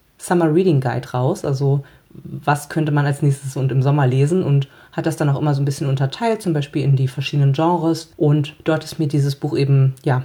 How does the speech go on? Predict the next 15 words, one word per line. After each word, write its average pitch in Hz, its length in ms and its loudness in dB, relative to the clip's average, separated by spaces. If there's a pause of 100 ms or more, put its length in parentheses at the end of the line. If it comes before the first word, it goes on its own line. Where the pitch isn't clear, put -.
(100)
untergekommen 180 640 0
und 147 100 0
ich - 200 -14 (180)
find's 180 260 -2
total 151 300 0
spannend 262 560 -4
und 208 220 -4
würde 175 160 4
das 160 180 -6
sehr, 151 160 2
sehr 143 100 0
gerne 135 440 0 (180)
als 202 180 -4
nächstes 135 300 0
lesen. 135 380 -2